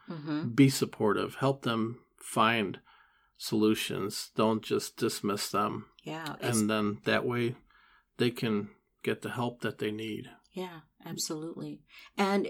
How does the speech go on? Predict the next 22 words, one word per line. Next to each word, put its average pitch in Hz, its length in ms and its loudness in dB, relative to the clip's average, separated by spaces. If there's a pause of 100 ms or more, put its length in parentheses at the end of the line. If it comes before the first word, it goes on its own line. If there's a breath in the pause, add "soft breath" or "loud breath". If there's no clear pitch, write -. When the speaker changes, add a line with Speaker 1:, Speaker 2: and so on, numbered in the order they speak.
Speaker 1:
and 180 380 0
to 214 200 6
your 180 260 6
point, - 520 -2 (340 loud breath)
uh, 151 460 2
for - 180 2
those 165 240 2
of 151 100 0
you 156 260 0
who 151 340 2
may, 147 480 0 (180)
you 165 200 -2
know, 139 220 2
run 151 200 2
into 156 160 2
people 147 360 -2
who 143 300 -2
are 139 240 0
having 143 360 -2
these 135 300 -4 (240)
issues, 143 520 0 (400 loud breath)
I 165 240 4